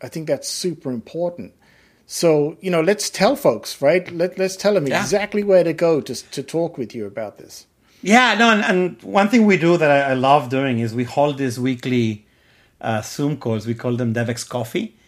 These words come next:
Speaker 2: Uh,
Speaker 1: Oh,
Speaker 2: you can go
Speaker 1: nice.
Speaker 2: to octero dot com, or if you want, just shoot me an email at podcast at octero dot com. Uh, and we can set that up. I, I'm always looking, you know, for, like,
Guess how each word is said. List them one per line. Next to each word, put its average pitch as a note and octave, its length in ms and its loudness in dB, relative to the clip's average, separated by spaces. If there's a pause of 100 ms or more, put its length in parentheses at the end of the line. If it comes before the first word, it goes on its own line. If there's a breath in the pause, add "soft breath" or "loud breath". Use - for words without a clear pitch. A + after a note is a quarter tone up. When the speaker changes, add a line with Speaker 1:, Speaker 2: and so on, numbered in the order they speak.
(360 soft breath)
Speaker 2:
Uh, A#2 280 0
Speaker 1:
Oh, D#3+ 100 4
Speaker 2:
you B2 60 -2
can A#2+ 100 -2
go B2+ 120 2
Speaker 1:
nice. A#2 160 0
Speaker 2:
to - 120 -4
octero D3 80 2
dot D#3 160 4
com, D#3+ 520 2
or C#3+ 180 4
if A#2+ 80 0
you C#3 100 0
want, C#3+ 240 2
just B2+ 140 -4
shoot D3+ 180 -4
me D3 60 -2
an C#3+ 60 0
email C#3+ 240 0
at A#2 120 -2
podcast D3 720 0 (180)
at B2+ 380 -2
octero C3 500 -4
dot B2 220 -6
com. G#3+ 360 0 (640 soft breath)
Uh, C3 380 0
and C#3 140 -2
we D3+ 40 -2
can D#3+ 120 0
set E3 100 -2
that D3+ 140 6
up. - 340 0 (100)
I, D3 260 0
I'm C3 200 -2
always C3 240 2
looking, C3 380 -6 (100)
you - 120 -12
know, C3+ 120 -12
for, C3 160 -10
like, C3 220 -10